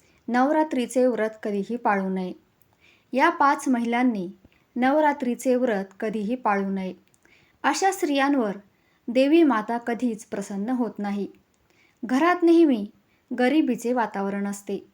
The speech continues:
आणि त्याचा प्रभाव संपूर्ण कुटुंबावर राहतो. म्हणूनच तुम्ही हे जाणून घेतले पाहिजे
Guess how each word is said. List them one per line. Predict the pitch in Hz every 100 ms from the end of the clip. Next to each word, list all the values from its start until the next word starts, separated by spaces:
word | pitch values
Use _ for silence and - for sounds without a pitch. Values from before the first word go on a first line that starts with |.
| _ _ _ _
आणि | 220 220
त्याचा | 214 208 247
प्रभाव | 240 269 269 233 190 202 _ _ -
संपूर्ण | - 294 311 330 269 302
कुटुंबावर | 262 - 208 202 196 202
राहतो. | 202 208 196 180 _ _ _ -
म्हणूनच | 208 226 247 208 202 - _ _ _ -
तुम्ही | 302 349 392
हे | 330 330
जाणून | 269 226 247 269
घेतले | 240 214 214
पाहिजे | 240 262 247 185